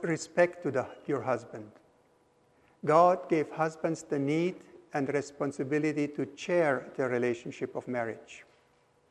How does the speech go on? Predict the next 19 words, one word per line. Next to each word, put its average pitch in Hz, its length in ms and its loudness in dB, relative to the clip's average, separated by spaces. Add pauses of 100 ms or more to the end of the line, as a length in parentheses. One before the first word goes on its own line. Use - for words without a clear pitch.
(1080)
Six - 460 2
major 170 340 6
values 156 560 8
that 143 180 4
the 135 80 2
husband 156 480 2
holds 143 360 4
are 135 340 8 (140)
conquest, 156 560 0 (280)
hierarchy, 151 640 2 (180)
authority, 151 600 2 (100)
insight, 156 520 0 (240)
relationship, 147 720 -2 (180)
sexuality. 123 800 -2 (2000)
And 135 160 0
here 170 160 4
now 170 140 6
I'm 151 160 6
speaking 160 580 2